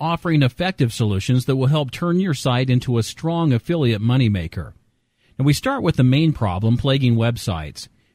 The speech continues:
weak content. If the content on your website is poor, it's going to be the weed that strangles the life out of your affiliate strategy. We cover some guidelines to make it easier to develop quality content.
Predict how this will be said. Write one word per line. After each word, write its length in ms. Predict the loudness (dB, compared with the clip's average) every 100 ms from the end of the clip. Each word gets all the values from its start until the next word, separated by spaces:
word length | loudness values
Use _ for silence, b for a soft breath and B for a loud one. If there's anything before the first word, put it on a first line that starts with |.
| -10
weak 420 | -2 0 -2 -6 -6
content. 680 | -2 0 0 -2 -10 -10 -20 _ _ _ -6
If 120 | -2
the 100 | -2
content 480 | 0 -2 0 0 2
on 140 | 2
your 100 | 4
website 420 | 2 0 0 0
is 140 | 0 -4
poor, 400 | -4 -2 -2 -6 -6
it's 160 | -8 -4
going 220 | -2 -2
to 40 |
be 160 | 0 0
the 140 | 2
weed 360 | 0 0 -2 -2
that 120 | -2
strangles 640 | -4 -4 0 0 0 -2 0
the 80 |
life 340 | 0 2 0 0
out 140 | 0
of 100 | 0
your 160 | 0 0
affiliate 460 | 0 0 0 0
strategy. 680 | -2 -2 0 -2 -4 -8 -10 _ _ _ _ -6
We 160 | -4
cover 320 | 0 0 2 0
some 320 | 0 0 2
guidelines 640 | 0 0 -4 -4 -4 0
to 60 | 0
make 220 | 2 2
it 100 | 0
easier 400 | 0 0 0 0
to 100 | -2
develop 460 | -2 0 0 -2
quality 420 | -2 0 2 2 0
content. 680 | 0 0 0 -2 -6 -10